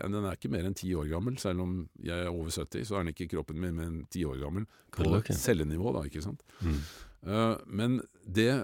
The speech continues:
Speaker 1: den der selvreparerende mekanismen, den kan selvfølgelig få hjelp av, eh,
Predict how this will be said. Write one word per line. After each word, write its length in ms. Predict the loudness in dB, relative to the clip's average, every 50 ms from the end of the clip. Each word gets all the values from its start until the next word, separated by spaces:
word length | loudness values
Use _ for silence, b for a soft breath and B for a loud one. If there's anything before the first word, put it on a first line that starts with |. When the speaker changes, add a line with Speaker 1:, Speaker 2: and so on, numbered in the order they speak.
| 0 -2 -2 0
Speaker 1:
den 160 | 0 2 2
der 220 | 2 2 2 0 0
selvreparerende 1400 | 0 2 2 2 2 2 0 -2 -2 -2 0 0 0 0 2 2 2 4 4 4 4 4 4 4 2 2 2
mekanismen, 800 | 2 2 2 2 2 2 4 2 2 2 0 0 0 0 -2 -6 -12 _ _ _ _ _ _ _ _ _ _ _ _ -10 -8 -4
den 320 | 0 2 4 4 4 4 2
kan 240 | 2 0 2 2 2
selvfølgelig 540 | 0 0 -2 0 2 2 2 4 4 2 2
få 160 | 2 2 2 4
hjelp 400 | 4 4 4 2 0 _ -12 -18 -18 _ b b b b b b b b b b b b -2 0
av, 360 | 2 4 4 4 2 -2 -8 -14 _ _ -14 -8
eh, 320 | -4 -2 -2 -2 -2 -2